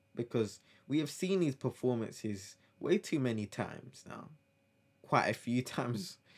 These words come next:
before. Um, even though I did predict a similar team,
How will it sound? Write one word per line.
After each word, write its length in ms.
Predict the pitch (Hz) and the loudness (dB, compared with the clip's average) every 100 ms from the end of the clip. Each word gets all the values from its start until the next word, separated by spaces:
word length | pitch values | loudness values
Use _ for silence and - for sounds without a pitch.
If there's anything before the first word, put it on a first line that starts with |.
| - - - | -20 -16 -8
before. 500 | 233 - 165 131 - _ _ _ _ _ _ _ _ _ _ _ _ _ _ _ _ - - | -4 4 6 4 0 _ _ _ _ _ _ _ _ _ _ _ _ _ _ _ _ -20 -10
Um, 480 | - 107 107 101 - - _ _ | -4 -2 -2 -6 -10 -18 _ _
even 380 | - 208 202 185 | 0 4 6 6
though 200 | 185 170 | 6 6
I 360 | 156 135 123 - - | 6 6 4 2 -2
did 220 | 156 135 | 2 2
predict 600 | - 127 104 90 - - - | 2 0 0 -4 -10 -20 -8
a 80 | 110 | -6
similar 500 | - - 123 110 107 | -2 0 2 2 0
team, 440 | - 170 135 98 | 0 0 0 -2